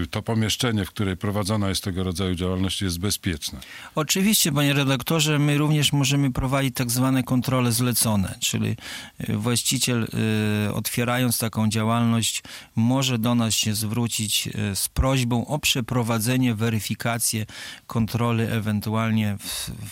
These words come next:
Speaker 2: w zakresie oceny, czy on to wykonał dobrze, czy właściwie, czy osoby, które tam będą się, będą przebywały, będą się bawiły,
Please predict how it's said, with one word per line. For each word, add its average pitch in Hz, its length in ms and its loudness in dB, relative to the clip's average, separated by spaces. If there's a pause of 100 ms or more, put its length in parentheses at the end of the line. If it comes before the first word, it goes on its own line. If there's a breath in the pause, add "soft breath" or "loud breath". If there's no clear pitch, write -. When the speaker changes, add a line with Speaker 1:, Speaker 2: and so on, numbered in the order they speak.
Speaker 2:
w 117 60 -6
zakresie 110 520 -2
oceny, 120 500 2
czy 110 180 -2
on 107 100 -2
to 113 100 -2
wykonał 113 440 0
dobrze, 117 380 -2
czy 110 160 -2
właściwie, 110 560 -2 (400 loud breath)
czy 98 240 -2
osoby, 110 380 0
które 107 260 -2
tam 107 180 0
będą 107 320 0 (120)
się, 107 280 0 (180)
będą 107 320 0
przebywały, 107 520 -2
będą 107 240 2
się 104 160 -2
bawiły, 110 460 -2